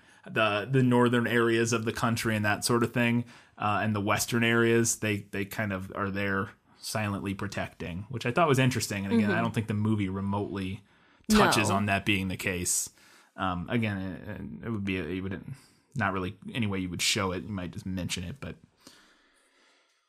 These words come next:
Speaker 2: Um, Gandalf mentions,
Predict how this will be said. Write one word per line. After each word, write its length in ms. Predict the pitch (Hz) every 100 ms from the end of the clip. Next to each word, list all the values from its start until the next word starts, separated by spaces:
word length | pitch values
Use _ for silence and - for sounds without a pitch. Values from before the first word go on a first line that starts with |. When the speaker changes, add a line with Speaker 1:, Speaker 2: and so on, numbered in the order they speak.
| _ _ - - - _ -
Speaker 2:
Um, 280 | 214 208 202
Gandalf 840 | 202 220 240 185 165 170 - -
mentions, 1040 | 185 170 160 - 170 160 160 165 - -